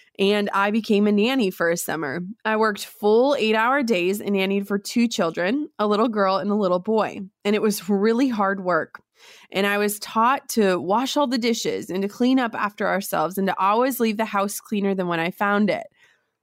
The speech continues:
And I laugh because I made about twenty dollars a day,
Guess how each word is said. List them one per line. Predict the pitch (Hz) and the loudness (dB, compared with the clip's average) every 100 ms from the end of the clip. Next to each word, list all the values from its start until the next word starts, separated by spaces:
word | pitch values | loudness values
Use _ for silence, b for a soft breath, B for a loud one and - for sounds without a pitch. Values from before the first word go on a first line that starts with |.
| _ | _
And | 240 | -2
I | 262 | 0
laugh | 247 285 254 208 226 - | 2 2 2 0 -2 -4
because | 226 247 | 0 2
I | 220 | 2
made | 214 214 | 4 4
about | 202 190 - | 2 0 -2
twenty | - 214 226 | -4 2 2
dollars | 208 190 190 196 | 4 2 0 -2
a | |
day, | 180 170 156 | -2 0 2